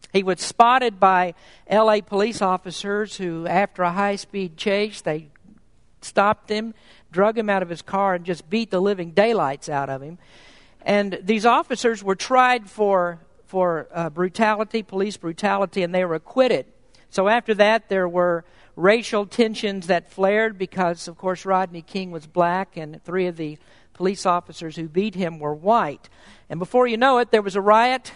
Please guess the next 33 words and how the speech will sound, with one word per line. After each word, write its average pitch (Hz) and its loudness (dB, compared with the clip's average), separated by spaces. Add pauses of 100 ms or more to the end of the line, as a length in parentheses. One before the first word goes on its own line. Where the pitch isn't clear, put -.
(100)
and 185 -4
there 180 0
were 170 -4
fifty-three 196 -4
people 190 -8
who 170 -4
were 160 -6
killed. 185 -2 (400)
Well, 175 -2
that 240 2
brought 233 2
into 220 -4
the 180 -4
picture 214 -2
another 220 2
man 185 -2
by 175 2
the 170 -6
name 190 -4
of 156 -6
Reginald 180 -2
Denny. 208 -4 (480)
And 160 -10
he 208 -2
was 202 0
a, 165 -2 (100)
a, 160 -10
a - -18
fellow 208 0
who 190 -4
was 170 -10
just, - -6
uh, 156 -2